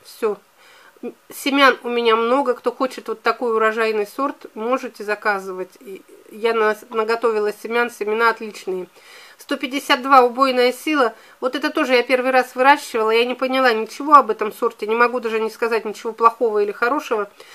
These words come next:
Написано: «Новый высокоурожайный сорт для открытого грунта. Детерминантный, низкорослый. В пасынковании не нуждается. Однако при пасынковании до первой цветочной кисти плоды будут крупнее, дружнее созреют».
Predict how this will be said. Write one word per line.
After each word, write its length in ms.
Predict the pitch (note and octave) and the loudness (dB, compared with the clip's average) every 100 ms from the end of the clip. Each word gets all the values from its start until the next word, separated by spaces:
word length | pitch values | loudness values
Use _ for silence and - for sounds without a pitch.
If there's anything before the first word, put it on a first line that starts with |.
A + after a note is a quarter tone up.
| - - | -20 -2
Написано: 540 | B3+ C4 C#4 - A#3 | 2 2 0 -2 2
«Новый 340 | A3+ D4 D#4+ C4 | 4 4 4 2
высокоурожайный 840 | A3+ - - B3 A#3+ A#3+ B3+ A#3+ | 0 -8 2 4 4 4 2 2
сорт 200 | A3 D#4 | -2 -6
для 120 | A#3+ A3+ | -2 -4
открытого 420 | A3 C4 B3 A3+ | -2 -6 -2 -4
грунта. 380 | G#3+ A3 F#3+ G3 | -2 -4 -4 -8
Детерминантный, 760 | A#3 C4+ C4+ D4 D4+ D4+ B3 | -2 0 0 2 2 0 -2
низкорослый. 760 | A#3 A#3+ - A#3+ A#3 A3+ G3+ F#3+ - - _ | -4 -4 0 2 2 0 -6 -6 -14 -20 _
В 40 | - | -18
пасынковании 640 | - C4 C#4 C4+ C4 A#3+ | -8 0 2 4 4 2
не 160 | A#3 A#3 | 0 0
нуждается. 800 | A#3 A3+ C#4 D#4+ D4+ - G#3 G3 _ - - _ _ _ _ | -2 0 2 2 2 -4 -8 -8 _ -20 -20 _ _ _ _
Однако 360 | B3 B3+ C4+ C4 | -2 2 0 0
при 140 | B3 | -4
пасынковании 760 | - - B3+ B3+ C4 C4 A#3 | -8 -4 -2 2 4 6 4
до 100 | A3+ | 0
первой 240 | A#3 B3 A3+ | 0 0 0
цветочной 540 | A3+ - A#3 - A3+ | -2 -4 -4 -2 -8
кисти 300 | A3 D#4+ E4 | -4 -6 -4
плоды 280 | A#3+ A#3+ A#3+ | 0 0 0
будут 220 | A3+ A3+ | -2 -4
крупнее, 420 | - B3+ C#4+ D4 | -4 -4 -2 0
дружнее 380 | A3+ A3 A3+ C4 | 0 -2 0 0
созреют». 560 | B3 A#3 A3+ G#3+ F#3+ | 0 -2 0 0 0